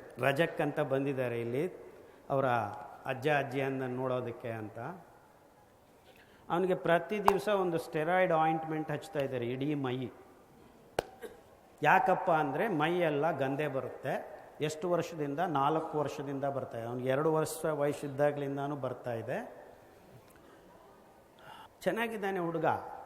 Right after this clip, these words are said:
ಸಣ್ಣಗೆ ಇದ್ದಾನೆ, ಆದ್ರೆ ಇಲ್ಲಿ ಮಾತ್ರ ಇಷ್ಟು ದಪ್ಪ ಇದೆ ಈ ಜಾಗ. ಆರು ವರ್ಷ ಮಗು ಅಷ್ಟೇ. "ಯಾಕಮ್ಮ ಅಷ್ಟು ದಪ್ಪ ಇದೆ?" ಅಂದ್ರೆ, "ಇಲ್ಲ, ಡೈಪರ್ ಹಾಕಿದ್ದೀವಿ."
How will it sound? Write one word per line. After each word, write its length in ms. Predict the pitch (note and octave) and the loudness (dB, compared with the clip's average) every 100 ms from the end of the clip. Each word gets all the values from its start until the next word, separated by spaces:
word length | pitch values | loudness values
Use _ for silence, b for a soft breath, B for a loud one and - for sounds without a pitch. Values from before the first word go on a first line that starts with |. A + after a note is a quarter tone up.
| - - - - | -16 -18 -14 -6
ಸಣ್ಣಗೆ 360 | F2 G2+ G#2 | -2 0 0
ಇದ್ದಾನೆ, 640 | F#3+ F3 D#3 A2+ - - - - - | 0 0 -2 -4 -8 -18 -20 -14 -4
ಆದ್ರೆ 240 | F#3 G#3 | -2 0
ಇಲ್ಲಿ 200 | G3 A3 | -2 0
ಮಾತ್ರ 380 | A3 G#3 G#3+ G#3+ | 2 2 0 0
ಇಷ್ಟು 360 | F#3+ - - C#3 | 0 -2 -6 -2
ದಪ್ಪ 260 | C#3+ - | -2 0
ಇದೆ 360 | D#3+ B2 A2+ A#2+ | 0 0 -2 -6
ಈ 40 | |
ಜಾಗ. 300 | A2+ B2 A2+ G2+ - - - - - - - - - - - - | -4 -4 -6 -10 -16 -20 -20 -20 -20 -20 -20 -20 -20 -20 -20 -6
ಆರು 280 | D#3+ G3+ F#3 | 0 2 2
ವರ್ಷ 240 | E3 - | 0 -4
ಮಗು 340 | D#3+ D3 C3+ | -4 -4 -4
ಅಷ್ಟೇ. 360 | B2 - - G2 B B B - | -6 -8 -12 -14 B B B 0
"ಯಾಕಮ್ಮ 420 | F3+ G3+ G3 F#3 | 0 2 0 0
ಅಷ್ಟು 240 | D#3 - F3+ | 0 0 -2
ದಪ್ಪ 200 | F3 E3+ | 0 -2
ಇದೆ?" 200 | D#3 D#3 | -2 -4
ಅಂದ್ರೆ, 180 | D#3 | -4
"ಇಲ್ಲ, 140 | A3+ G#3+ | 0 0
ಡೈಪರ್ 500 | A#2 C3+ D#3+ F#3 D#3+ | 2 2 2 2 2
ಹಾಕಿದ್ದೀವಿ." 720 | C#3 B2 B2 G#2+ G2+ F#2+ | 2 0 -4 -6 -8 -10